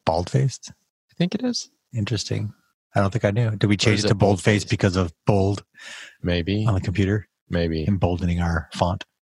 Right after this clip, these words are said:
Speaker 2: Well, we're off to a good start. Thank you for joining us again. Um, we are, we're gonna talk about a, a subject that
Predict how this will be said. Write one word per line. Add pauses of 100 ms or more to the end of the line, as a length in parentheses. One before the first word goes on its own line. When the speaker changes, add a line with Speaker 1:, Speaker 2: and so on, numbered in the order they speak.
(680)
Speaker 2:
Well,
we're
off
to
a
good
start. (400)
Thank
you
for
joining
us
again.
Um, (480)
we
are,
we're
gonna (340)
talk
about (120)
a, (760)
a
subject
that